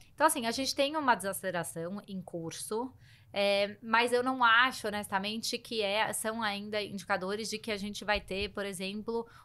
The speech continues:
um crescimento negativo, alguma coisa nesse sentido. Então, a gente continua com esse cenário de moderação. Agora, do ponto de vista dos juros, se a gente olhar, não teve uma volta tão grande assim. Então,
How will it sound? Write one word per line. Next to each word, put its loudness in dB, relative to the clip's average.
um -6
crescimento -4
negativo, -4
alguma 0
coisa -4
nesse -8
sentido. -10
Então, -4
a -4
gente -10
continua -4
com -4
esse -2
cenário 2
de -8
moderação. -2
Agora, 2
do 0
ponto 0
de -6
vista -2
dos -2
juros, -4
se -8
a 2
gente -6
olhar, 4
não -6
teve -4
uma 6
volta 0
tão -2
grande -2
assim. 2
Então, -4